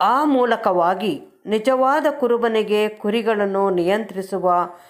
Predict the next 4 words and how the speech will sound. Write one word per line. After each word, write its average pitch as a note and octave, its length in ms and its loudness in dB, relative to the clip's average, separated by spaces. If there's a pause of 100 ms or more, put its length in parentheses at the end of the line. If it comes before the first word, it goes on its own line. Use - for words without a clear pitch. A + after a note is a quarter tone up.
(260)
ಹಾಗೂ G3 720 0
ಅವುಗಳಿಗೆ G#3 580 2
ಒಡೆಯನಾಗುವ F#3+ 800 2
ಅಧಿಕಾರವನ್ನು F3+ 1000 0